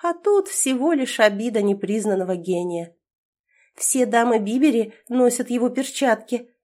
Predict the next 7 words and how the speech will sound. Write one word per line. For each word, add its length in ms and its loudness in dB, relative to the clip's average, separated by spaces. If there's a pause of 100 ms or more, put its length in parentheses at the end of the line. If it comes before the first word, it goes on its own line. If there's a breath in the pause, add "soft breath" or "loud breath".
(340)
а 140 2
за 160 2
шляпками 600 2
его 240 2
сестры 440 0
миссис 460 2
Борель 580 2